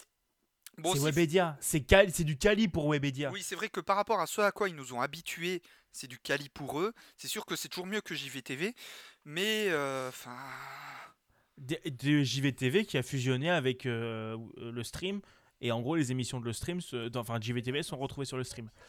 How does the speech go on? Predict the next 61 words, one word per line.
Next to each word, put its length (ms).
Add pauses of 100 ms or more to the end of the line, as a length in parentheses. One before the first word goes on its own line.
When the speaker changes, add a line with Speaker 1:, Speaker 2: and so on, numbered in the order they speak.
Speaker 1:
Pardon ? 280 (120)
Speaker 2:
Euh... 420 (560)
Ah 120
oui, 100
c'est 100
ça, 160
je 60
Speaker 1:
Ah, 60
Speaker 2:
crois. 120
Speaker 1:
j'étais 180
pas 120
au 40
courant 200
de 60
celle-là. 400 (840)
Speaker 2:
Ou 80
je 60
crois 180
c'est 120
J 120
V 120
T 160
V 100
ou 80
Gaming 320
Live, 320
une 100
des 120
deux, 200
Speaker 1:
Euh, 160
non, 120
Speaker 2:
qui 80
Speaker 1:
alors, 160
Speaker 2:
s'est 100
retrouvée 280
Speaker 1:
c'est 40
Speaker 2:
sur 100
Speaker 1:
Gaming 220
Live 180
qui 120
a 60
fusionné 440
avec 140
J 100
V 140
T 100
V. 160 (1400)
Speaker 2:
Bah, 160
en 100
gros, 180
J 100
V 120
T 140
V 80
a 40
fusionné 280
avec 120
le 60
stream, 220
je 60
crois, 140